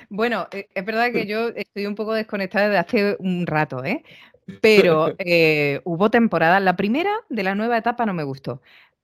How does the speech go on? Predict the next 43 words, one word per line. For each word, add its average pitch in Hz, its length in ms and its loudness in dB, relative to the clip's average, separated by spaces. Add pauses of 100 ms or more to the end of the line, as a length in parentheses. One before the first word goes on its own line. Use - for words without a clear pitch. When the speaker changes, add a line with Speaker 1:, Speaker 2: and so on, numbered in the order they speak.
(160)
Speaker 1:
pero 190 520 6
porque 190 280 0
no 208 80 4
me 226 120 4
gusta, 202 600 4 (300)
en 220 80 -4
fin, 226 200 4
no 220 100 2
sé, 185 180 -6
no 214 120 2
me 220 280 4
gustó 202 240 0
especialmente. 170 520 -2
Había 170 200 4
capitulazos 196 760 -2
maravillosos 196 600 -2
y 214 80 -2
Speaker 2:
Mm. - 20 -8
Speaker 1:
tal, 294 220 2
pero, 156 280 0 (360)
pero 156 360 -2
a 156 120 -8
partir 156 380 -2
de 220 80 0
la 247 120 2
segunda, 147 600 -2 (380)
lo, 151 260 -4
creo 185 220 2
que 214 100 0
fueron 208 220 2
la 190 100 2
segunda, 202 520 4 (100)
bueno, 143 220 2
la 131 120 0
tercera 196 400 0
es 226 40 4
maravillosa 180 580 2
y 247 60 0
la 185 140 0
cuarta 202 400 0
temporada 165 440 -4
es 175 60 -12
flipante, - 680 -16